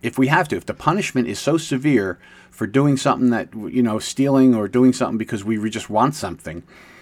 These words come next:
and that punishment is so severe, we, eh, maybe we don't wanna, we don't want the consequences, so we'll, we'll give up on that. But a drive crime, the drive crimes are the ones that, that don't stop. They keep talking to you all the time.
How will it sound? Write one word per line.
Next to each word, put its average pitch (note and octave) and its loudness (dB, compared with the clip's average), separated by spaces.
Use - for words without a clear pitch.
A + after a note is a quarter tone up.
and A2 -2
that B2+ -2
punishment B2 2
is G#2 -6
so A#2+ 2
severe, A2+ 0
we, B2 -2
eh, A3 -6
maybe F3+ 2
we C#3 2
don't C3 2
wanna, A#2 2
we C3+ 0
don't B2+ 4
want A#2+ 0
the F#2 -8
consequences, F2+ -8
so G2 -6
we'll, F#2+ -4
we'll G#2+ -4
give G#2 2
up A2 2
on E2+ -6
that. D#2 -12
But A2 -2
a G#2 -2
drive B2 4
crime, D#2 -8
the G2 -10
drive C3+ 2
crimes A2+ -2
are G#2 -8
the G2 -4
ones F#2+ -8
that, F2 -10
that F2+ -8
don't F#2+ -8
stop. - -6
They E2 -14
keep - -18
talking G2+ -4
to F#2 -12
you E2+ -8
all D#2+ -8
the D#2 -14
time. F#2 -8